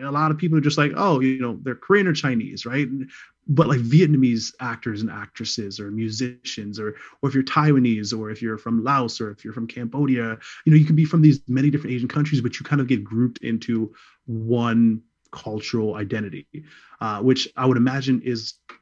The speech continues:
you know, it's a huge struggle for them, right? Something that they have to constantly try and overcome. So this is a movie of this young Asian basketball player who's, uh, a young Chinese basketball player who's trying to balance his culture as well as his own dreams,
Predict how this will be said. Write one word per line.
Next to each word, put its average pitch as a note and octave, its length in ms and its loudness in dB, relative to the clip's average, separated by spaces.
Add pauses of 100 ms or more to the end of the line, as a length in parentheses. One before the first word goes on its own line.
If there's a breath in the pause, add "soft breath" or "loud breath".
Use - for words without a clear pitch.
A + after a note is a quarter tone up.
(120)
you C3 80 -6
know, G#2+ 240 -12 (440)
it's C3 140 -10
a - 40 -10
huge D3+ 200 6
struggle A3+ 300 -2
for A#2+ 160 -6
them, G#2 160 -8
right? A#2+ 220 -8
Something D3+ 220 2
that C#3 100 2
they C#3 60 0
have C3+ 100 -4
to C#3+ 100 -6 (220)
constantly A#2+ 540 -4
try A#2 160 -6
and A2+ 80 -4
overcome. A2 580 -4 (200 loud breath)
So - 120 -6
this D3+ 180 4
is D#3+ 60 2
a E3 40 6
movie B2 360 4
of A2 440 -6
this A#2+ 240 -10
young A#2 260 -4
Asian A2+ 200 -6
basketball G#2+ 380 -10
player B2 260 -4
who's, A#2+ 240 -6 (380 loud breath)
uh, G#2+ 160 -8 (100)
a A#2 80 -6
young B2 220 2
Chinese A#2+ 360 0
basketball A2+ 400 -8
player B2+ 220 -6
who's B2 180 -8
trying A#2+ 300 -8
to A#2+ 320 2 (300 loud breath)
balance B2 340 0
his A#2 480 -2
culture C#3+ 540 -4
as A#2+ 160 -4
well A#2+ 160 -2
as A2+ 80 -8
his A#2 160 -8
own A#2 220 -2
dreams, - 640 -10